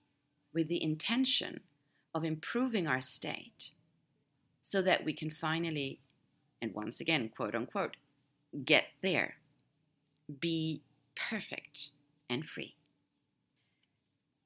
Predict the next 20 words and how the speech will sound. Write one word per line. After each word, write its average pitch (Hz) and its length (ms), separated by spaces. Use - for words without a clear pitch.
Now, 190 300
that 214 220
whole 240 200
idea 165 420
of 139 180
getting 135 580
there - 520
is 180 180
such - 680
a 170 80
mistake, 175 800
because 180 280
the 170 80
thing 254 220
is, 185 260
we - 180
actually 202 720
do 196 180
not 160 260
know 170 460